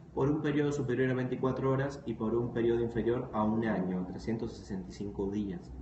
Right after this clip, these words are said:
Y yo siempre pregunto, ¿no? ¿Y qué pasa si un turista decide quedarse un año y un día?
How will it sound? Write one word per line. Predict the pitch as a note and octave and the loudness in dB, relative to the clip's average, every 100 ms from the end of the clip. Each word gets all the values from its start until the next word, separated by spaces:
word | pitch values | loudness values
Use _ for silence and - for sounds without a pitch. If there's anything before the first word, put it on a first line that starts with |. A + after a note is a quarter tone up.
| - - - - - - - - - - | -12 -12 -14 -14 -16 -14 -14 -12 -12 -6
Y | C#3+ D#3 D#3 | 4 6 6
yo | E3+ | 6
siempre | F#3 F#3+ E3+ | 4 6 4
pregunto, | D3 F3+ G3 C#3+ | 6 6 6 2
¿no? | C#3 | 2
¿Y | F3 | 2
qué | G3 | 2
pasa | G3 G3 F#3 | 0 0 -2
si | - C#3 B2+ C3 | 2 2 2 2
un | C#3 | -2
turista | D3 D3+ F3 D#3+ | 0 0 0 0
decide | B2 C3 C3+ C3 | -2 0 -2 0
quedarse | B2 C3+ C3+ C3+ C3+ C3+ | 0 0 -2 0 0 0
un | C3 B2+ | -2 0
año | C3+ D3 B2+ | 0 0 0
y | G#2+ | 2
un | G#2+ | 2
día? | A2 G2+ F#2+ | 0 -2 -4